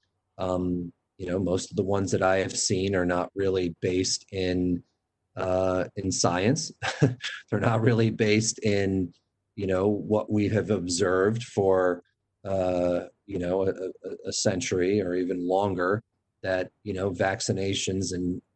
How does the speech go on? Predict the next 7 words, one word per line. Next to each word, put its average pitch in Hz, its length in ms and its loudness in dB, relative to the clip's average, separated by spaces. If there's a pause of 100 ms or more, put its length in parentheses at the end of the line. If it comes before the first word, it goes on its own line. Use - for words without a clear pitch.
you 101 100 -8
know, 87 60 -6
vaccines 107 840 2
and 95 160 -2
vaccinations 95 920 0
are 90 180 0 (480)
probably 92 680 0